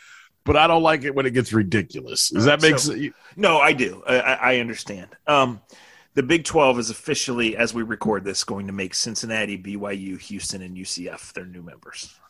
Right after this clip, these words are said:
Speaker 1: Wow.
Speaker 2: Uh,
Speaker 1: Travel is gonna be easy in that situation.
Speaker 2: <laughs> Yeah, we,
Speaker 1: <laughs>
Speaker 2: we, we've jumped that. No, I, I will say this. B Y U, to me, has always been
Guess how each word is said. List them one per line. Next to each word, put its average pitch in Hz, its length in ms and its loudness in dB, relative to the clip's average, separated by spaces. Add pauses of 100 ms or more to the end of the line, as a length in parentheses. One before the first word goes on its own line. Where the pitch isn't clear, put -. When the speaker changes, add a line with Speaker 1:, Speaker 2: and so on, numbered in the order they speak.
(220)
Speaker 1:
Wow. 92 380 -2
Speaker 2:
Uh, 92 100 -12
Speaker 1:
Travel 151 380 4
is 101 80 0
gonna 101 140 -2
be 101 100 2 (100)
easy 143 180 4
in 98 100 0
that 147 180 0
situation. - 640 2 (360)
Speaker 2:
<laughs> 185 140 6 (180)
Yeah, 135 360 6
we, 156 140 2
Speaker 1:
<laughs> 135 100 -4
Speaker 2:
we, 160 100 -12 (420)
we've 143 200 4
jumped 131 300 2
that. 113 140 4
No, 120 140 2
I, 131 140 2
I 147 100 0
will 180 140 4
say 135 160 4
this. 107 260 2
B 139 260 -2
Y 170 200 8
U, 127 380 6
to - 120 -6
me, 113 280 0
has 110 180 0
always 107 280 2
been 98 460 -6